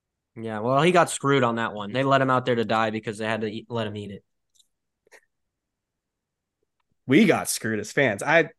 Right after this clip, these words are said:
Speaker 2: tweeted, or
Speaker 1: <laughs>
Speaker 2: I should say I posted, since that's how you have to phrase it now. Felt bad for any fan that wasted their Sunday watching that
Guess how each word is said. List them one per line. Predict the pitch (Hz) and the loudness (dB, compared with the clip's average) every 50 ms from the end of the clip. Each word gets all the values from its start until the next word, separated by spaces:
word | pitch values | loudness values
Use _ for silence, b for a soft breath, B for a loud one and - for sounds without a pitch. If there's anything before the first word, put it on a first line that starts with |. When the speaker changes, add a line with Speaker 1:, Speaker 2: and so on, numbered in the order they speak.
| _ - | _ -12
Speaker 2:
tweeted, | - - 156 180 175 147 131 120 - - - - | -4 0 2 4 4 4 2 2 0 -2 -2 -4
or | 139 180 | -2 2
Speaker 1:
<laughs> | |
Speaker 2:
I | 294 247 127 - 151 | 2 2 2 2 -2
should | - - - 143 - | -4 -6 -8 -6 0
say | - 156 139 | 2 4 4
I | 123 117 117 _ _ b b b b _ | 4 2 -2 _ _ b b b b _
posted, | - 180 190 190 190 - - 117 120 127 | 2 2 2 2 0 -4 -4 -4 -4 -6
since | 127 - 117 113 | -8 -10 -8 -6
that's | 123 120 120 | -6 -6 -2
how | - 131 | -2 -2
you | 127 | -2
have | 120 120 | -2 -4
to | 127 113 | -8 -10
phrase | - - 127 143 135 117 | -6 -2 -2 -2 -2 -2
it | 113 110 | -6 -6
now. | 110 107 104 101 101 104 - b b b b b b b b b - | -6 -6 -6 -6 -8 -8 -10 b b b b b b b b b 4
Felt | 220 240 185 - | 6 6 6 6
bad | 190 185 196 208 - | 4 4 4 4 2
for | 180 - - | 0 -2 2
any | 160 180 196 165 | 2 2 2 2
fan | - - 165 160 156 | 2 0 2 2 2
that | 147 139 - - - _ | 2 0 -2 -4 -10 _
wasted | - 131 139 160 175 170 - - 156 | -8 -2 0 0 0 0 -2 -4 -2
their | 143 135 127 | -2 -2 -2
Sunday | - - 143 143 139 131 | -2 -2 -2 0 0 0
watching | 123 120 123 123 123 - 127 113 | 0 0 0 -2 -2 -4 -6 -4
that | 123 127 135 - | -2 -2 -2 -4